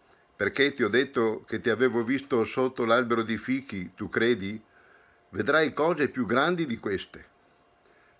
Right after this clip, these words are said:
Poi gli disse: "In verità, in verità io vi dico,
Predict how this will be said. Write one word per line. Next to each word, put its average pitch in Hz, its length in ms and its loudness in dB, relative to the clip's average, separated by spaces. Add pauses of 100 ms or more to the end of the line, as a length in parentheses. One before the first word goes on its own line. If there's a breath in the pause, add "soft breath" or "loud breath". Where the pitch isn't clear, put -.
(120)
Poi 123 220 2
gli 117 100 -2
disse: 107 340 -4
"In 101 100 -2
verità, 113 480 0
in 123 100 2
verità 107 400 0
io 127 160 2
vi 104 120 -6
dico, 131 500 -4